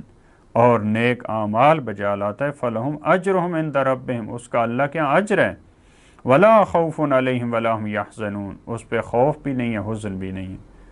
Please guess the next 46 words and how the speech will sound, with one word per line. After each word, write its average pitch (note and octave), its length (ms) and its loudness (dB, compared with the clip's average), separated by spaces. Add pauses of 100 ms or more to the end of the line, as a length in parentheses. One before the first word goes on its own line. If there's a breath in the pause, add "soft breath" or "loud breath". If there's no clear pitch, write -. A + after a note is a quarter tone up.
(480 soft breath)
نہ C#3+ 100 6
اس D4+ 220 6
کو، D3 360 2 (300 soft breath)
جیسا A#2 260 2
کہ A2 100 -2
ہم G#2+ 120 0
نے G#2+ 100 0
پہلے G#2 320 2
بیان A#2 360 0
کیا C#3 260 2
ہے، D3+ 100 4
خوف B2+ 380 4 (480 soft breath)
مستقبل A2 640 -2
کے D#3 140 0
با-، C3+ 340 2
بارے B2+ 260 2
میں C3+ 100 -2
ہوتا A#2+ 240 -2
ہے، D#3 60 2
اس A#2+ 200 -6
کو C3 140 -4
قیامت B2 440 -2
کے C3+ 80 -2
دن C#3+ 180 -4
اس D3 120 -8
کو D#3+ 120 -6
کوئی F3+ 180 0
مشکل C3 340 -4
پیش F#2+ 320 -4
نہیں G2+ 200 -6
آئے F#2+ 200 -4
گی، F#2+ 100 -10
وہ G#2 160 -2
نجات G2+ 400 2
یافتہ A2+ 440 2
ہے۔ F2+ 120 -4 (640 loud breath)
اور C3 240 6
اگر D#3+ 240 6
اس F3 140 -2
کا F#3+ 180 2
گزشتہ F#3 720 2
مشکلات B2+ 720 -2
کا B2+ 60 0
وہ A#2 100 -2
شکار G#2+ 420 0
تھا، G2+ 300 -6